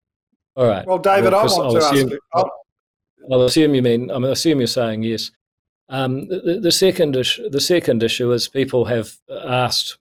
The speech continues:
Speaker 1: uh, endlessly, uh, "Will you stand someone in Tamaki?" The guy that we have there,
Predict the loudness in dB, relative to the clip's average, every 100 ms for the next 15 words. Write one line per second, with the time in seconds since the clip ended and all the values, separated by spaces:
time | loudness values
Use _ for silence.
0 | _ -14 -6 -2 0 0 -4 -6 -8 -10
1 | _ _ _ _ _ _ -8 -8 -8 _
2 | -2 2 2 0 0 0 2 0 0 0
3 | -2 -2 -2 -2 -8 -12 -12 -6 0 2
4 | 2 0 -4 -6 -6 -8 -10 -10 -10